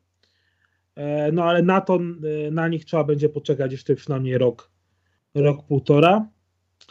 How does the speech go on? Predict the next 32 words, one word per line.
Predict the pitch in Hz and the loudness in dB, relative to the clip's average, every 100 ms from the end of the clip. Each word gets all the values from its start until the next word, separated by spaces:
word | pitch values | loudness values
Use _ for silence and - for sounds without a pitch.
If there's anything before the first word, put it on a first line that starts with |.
| _ _ _ | _ _ _
Między | 147 147 147 | -4 0 2
innymi | 143 143 139 131 | 2 0 -2 0
Torben | 160 151 147 | 4 4 4
Rhein, | 143 135 131 131 | 2 -2 -4 -6
e, | 131 127 127 | -6 -4 0
Luka | 143 147 135 | 0 2 0
Deng | 131 127 123 120 123 - _ _ _ _ _ _ _ _ _ | 0 -2 -4 -8 -12 -20 _ _ _ _ _ _ _ _ _
i | 151 | -2
tak | 147 127 | 0 0
dalej, | 135 127 | 0 0
i | |
tak | 127 117 | 0 -2
dalej. | 117 117 117 117 - _ _ _ _ _ _ _ _ _ | 0 0 0 -2 -6 _ _ _ _ _ _ _ _ _
Także | 127 123 | -4 0
to | 123 156 | 4 8
już, | 160 151 | 6 6
to | 160 | 4
jest | 147 | 4
melodia | 160 156 156 | 2 2 2
przyszłości, | 156 - 233 214 202 190 - _ _ _ _ _ | -2 0 0 2 -4 -6 -8 _ _ _ _ _
a | 165 165 | -4 -4
w | 160 | -6
te-, | 165 175 165 | -6 -4 -6
a | |
w | - | 0
tym | 185 | 0
sezonie, | 170 160 156 151 147 147 143 _ _ _ _ _ _ _ _ _ _ _ _ _ - | 2 2 2 2 0 -2 -8 _ _ _ _ _ _ _ _ _ _ _ _ _ -14
mm, | 147 151 147 | -8 -6 -2
przede | 175 185 175 | 4 4 4
wszystkim, | 165 156 170 160 156 | 0 -6 -2 0 -2
e, | 143 139 135 131 131 131 127 | -6 -4 -4 -2 -2 -2 -2
Musiala. | 127 139 - 135 123 120 117 | -2 -2 4 4 4 0 -6